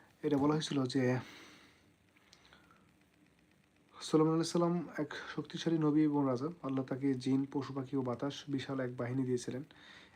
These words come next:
একদল তিনি লক্ষ্য ক-, একদিন তিনি লক্ষ্য করলেন যে তার সেনাবাহিনী অন্যতম সদস্য হুদহুদ পাখি অনুপস্থিত। হুদহুদ ফিরে এসে জানালো যে সাবার এক রানী বিলকিস,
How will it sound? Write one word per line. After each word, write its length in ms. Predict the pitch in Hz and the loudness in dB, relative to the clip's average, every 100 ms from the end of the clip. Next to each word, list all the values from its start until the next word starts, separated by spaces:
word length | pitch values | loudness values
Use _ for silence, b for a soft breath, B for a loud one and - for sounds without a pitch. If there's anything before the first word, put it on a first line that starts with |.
| B | B
একদল 320 | 127 131 156 | -4 2 2
তিনি 240 | 156 160 156 | 2 0 2
লক্ষ্য 320 | 139 127 - | 0 -2 -6
ক-, 160 | - 151 | -6 -4
একদিন 280 | 143 131 156 | -4 -2 -2
তিনি 160 | 175 | 0
লক্ষ্য 300 | 156 135 - | 0 0 0
করলেন 220 | 165 170 175 | 0 0 0
যে 280 | 175 175 | 0 -2
তার 260 | 165 147 143 | -2 -4 -4
সেনাবাহিনী 580 | 139 151 147 156 147 175 - _ B B B B B B _ - | -4 -4 -2 0 -2 -2 -8 _ B B B B B B _ -6
অন্যতম 380 | 147 147 156 165 | 0 0 2 -2
সদস্য 380 | 160 151 151 165 | -2 -2 -2 -2
হুদহুদ 280 | 139 147 151 | 0 0 -2
পাখি 220 | - - 147 | -4 -6 -4
অনুপস্থিত। 560 | 135 131 127 127 127 - - _ - | -2 -4 -6 -10 -12 -14 -20 _ -6
হুদহুদ 200 | 143 151 - | 0 0 0
ফিরে 360 | 143 143 143 - | -2 0 -2 -6
এসে 260 | 156 - 147 | -8 -4 -2
জানালো 320 | 139 135 143 | -2 -2 -2
যে 200 | 135 139 - B B B B | -2 -6 -8 B B B B
সাবার 500 | - - 139 139 143 | -12 -8 -4 0 0
এক 140 | 135 131 - | 0 -6 -6
রানী 320 | 123 123 180 - - B B - | -4 -2 -4 -8 -20 B B -2
বিলকিস, 480 | 147 135 127 - | 0 0 -4 -6